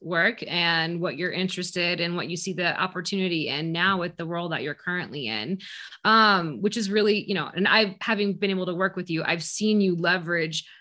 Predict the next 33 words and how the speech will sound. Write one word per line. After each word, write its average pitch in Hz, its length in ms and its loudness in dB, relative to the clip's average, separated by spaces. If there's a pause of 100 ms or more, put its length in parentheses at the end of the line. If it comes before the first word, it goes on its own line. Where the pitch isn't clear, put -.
your 180 220 0
skills 180 760 2
from 170 460 0
your 175 180 0
different, 165 680 -2 (240)
uh, 147 320 -2
training 175 640 0
and, 143 520 -6
and 147 360 -6
experiences. 165 800 -2
And 156 80 -4
it's 156 80 -6
been 160 140 -6
really 160 400 -4
incredible 170 520 -6
to, 147 260 -6
to - 220 -12
see. 170 440 -4 (500)
What 302 300 6
about 269 340 4
leadership 202 640 0
skills? - 640 -8
Now, 175 480 0
we've 202 180 0
talked 339 320 -2
about 196 300 2
this 185 300 -2
together 180 420 0
offline 170 500 0
outside 165 400 0
of 165 140 -4
this 180 120 -4
conversation. 160 1080 -2